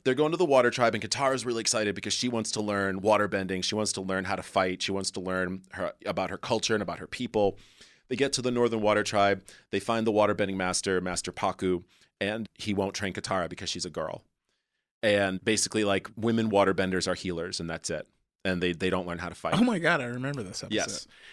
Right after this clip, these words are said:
Speaker 1: And there's an amazing episode. There's an amazing moment where Katara is just fed up. She's like, "No, I'm not, you know, I'm, I'm not going to, uh, uh, do this. This is stupid. Uh, if you're, you know, if you really think I'm not, uh, not that great of a waterbender, then you show up right outside this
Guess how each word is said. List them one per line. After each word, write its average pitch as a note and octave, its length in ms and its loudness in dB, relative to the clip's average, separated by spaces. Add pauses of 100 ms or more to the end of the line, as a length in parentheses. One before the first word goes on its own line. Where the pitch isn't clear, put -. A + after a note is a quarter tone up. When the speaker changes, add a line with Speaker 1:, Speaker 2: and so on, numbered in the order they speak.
(120)
Speaker 1:
And G#2+ 180 2
there's G#2+ 160 4
an G2+ 80 -2
amazing B2+ 360 4
episode. A2 260 0
There's G2+ 180 0
an G#2 60 -4
amazing A#2 320 2
moment G#2 200 2
where F#2 120 2
Katara G2 420 0
is F#2 140 -2
just - 260 -6
fed C#3 300 6
up. A2+ 140 4
She's G#2+ 180 -4
like, G#2+ 160 0
"No, G#3 320 6
I'm A#2+ 180 0
not, E3+ 300 2 (180)
you B2+ 80 0
know, A2+ 180 2
I'm, A2 160 0
I'm A#2+ 100 -2
not D#3 140 0
going D3 240 2
to, B2 220 -2
uh, A2 60 6
uh, F#2+ 400 2
do G3 160 2
this. E3+ 160 2
This A2+ 140 -4
is G#2+ 80 -6
stupid. E3 500 2 (240)
Uh, G#2+ 260 4
if C#3 160 -2
you're, E3 480 4
you C3 100 -2
know, A#2 180 2
if A2+ 180 -2
you F3 80 -4
really E3 180 2
think C#3+ 240 0
I'm B2+ 140 2
not, B2+ 320 2
uh, G#2 340 2
not B2 140 0
that A#2+ 80 -6
great A#2+ 160 4
of A2+ 60 2
a A2+ 40 0
waterbender, A2 500 2
then G2 140 0
you A2 100 0
show B2+ 280 4
up A#2+ 240 6
right A#2 260 6
outside A2+ 360 4
this A2 180 -2